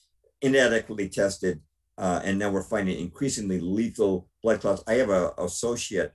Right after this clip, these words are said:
who passed away recently. I called up his office and, uh, I said, you know, "Can I speak to him?" They said, "Well, he's unavailable." And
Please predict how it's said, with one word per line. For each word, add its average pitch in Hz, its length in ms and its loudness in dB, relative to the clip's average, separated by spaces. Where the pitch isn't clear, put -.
who 90 360 0
passed 117 280 0
away 104 260 2
recently. 92 720 -4
I 95 100 -2
called 107 300 2
up 98 160 2
his 98 180 -2
office 95 560 -2
and, 90 380 -4
uh, 82 320 0
I 87 120 -2
said, 87 300 -2
you 98 60 -8
know, 80 140 -4
"Can 85 140 -8
I - 20 -6
speak - 240 -4
to 101 80 -2
him?" 90 60 -2
They 87 80 2
said, 90 200 -4
"Well, 92 120 0
he's 87 120 -4
unavailable." 87 640 0
And 80 200 -8